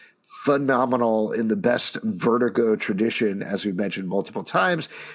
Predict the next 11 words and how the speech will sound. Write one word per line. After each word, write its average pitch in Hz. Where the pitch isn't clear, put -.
But 143
this 220
is 254
the 220
one 147
issue 135
I 117
felt 117
like 113
I 104
didn't 127